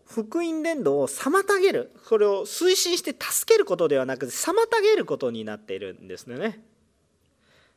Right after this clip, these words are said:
例えば皆さん、今私がここで、えー、皆さんに、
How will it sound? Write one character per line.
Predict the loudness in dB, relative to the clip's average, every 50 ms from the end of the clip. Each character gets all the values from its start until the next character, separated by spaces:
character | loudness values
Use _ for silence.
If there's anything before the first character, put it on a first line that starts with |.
| _ _ _ _ _ _ _ _ _ _ _ _ -20 -20 _ _ _ _ _ _ -6
例 | -4 -2 0
え | 4
ば | 4 6 6 6 4
皆 | 4 2 2 4
さ | 4 4 2 2
ん、 | 0 -2
今 | -4 -2 0 2 2 4
私 | 4 4 4 2 2 2 2
が | 2 2 2 0 -4 -10 _ _ _ _ -12 -12 -6 -4
こ | -2 0
こ | 2 2 4
で、 | 6 6 6 4 2 0 -4 _ _ _ _ _ _ -18
え | -14 -12 -12 -12 -10
ー、 |
皆 | -8 -6 -4 -4 -2
さ | -2 -2 -2
ん | -2
に、 | -2 -4 -2